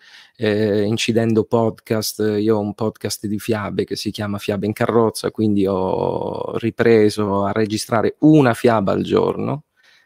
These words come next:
anche in video, cosa che non avevo mai fatto. Ecco, una cosa che non avevo fatto mai prima era mettermi in video, cioè mettere la faccia, anche perché non ritengo sia una cosa così necessaria da fare.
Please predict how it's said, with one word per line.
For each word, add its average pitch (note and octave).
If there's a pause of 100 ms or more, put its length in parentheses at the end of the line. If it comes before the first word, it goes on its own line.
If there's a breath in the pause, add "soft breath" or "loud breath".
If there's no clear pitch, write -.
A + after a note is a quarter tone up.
anche C3
in A#2+
video, G2+
cosa A2
che G#2+
non G#2
avevo G#2+
mai G#2+
fatto. -
Ecco, -
una A#2+
cosa C3+
che B2
non B2
avevo A#2+
fatto A#2+
mai A#2
prima C3
era G2+
mettermi G#2+
in G#2+
video, F#2+
cioè G2
mettere G#2
la G2
faccia, -
anche A2
perché A2+
non A2
ritengo G#2+
sia -
una G2
cosa F#2+ (340 loud breath)
così A#2
necessaria A2
da G2
fare. -